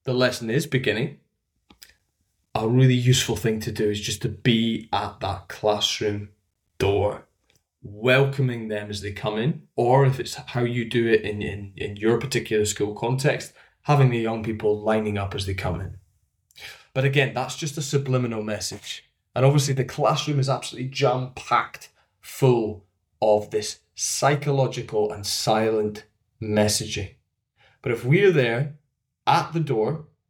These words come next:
it's a sense of ownership. This is my environment that they're coming into, and I can signal that in a really positive way, in a really enthusiastic way,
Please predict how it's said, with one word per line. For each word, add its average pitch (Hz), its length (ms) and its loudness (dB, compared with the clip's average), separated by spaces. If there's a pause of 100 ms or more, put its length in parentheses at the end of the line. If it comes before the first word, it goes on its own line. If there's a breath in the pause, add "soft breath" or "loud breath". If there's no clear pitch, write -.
(640)
it's - 160 0
a 117 40 -2
sense 135 360 6
of 113 120 -4
ownership. 113 540 -2 (200)
This 127 160 -2
is 110 140 -6
my 117 520 0
environment 131 680 2
that 104 80 -10
they're 101 100 -8
coming 104 280 -6
into, 110 380 -6 (600)
and 123 140 0
I 139 80 4
can 135 180 -4
signal 175 520 -2
that 110 180 -4
in 107 40 -12
a 107 100 -4
really 147 520 4
positive 127 560 0
way, 107 340 -2 (360)
in 135 100 6
a 165 80 6
really 160 220 6
enthusiastic 151 960 4
way, 110 300 -6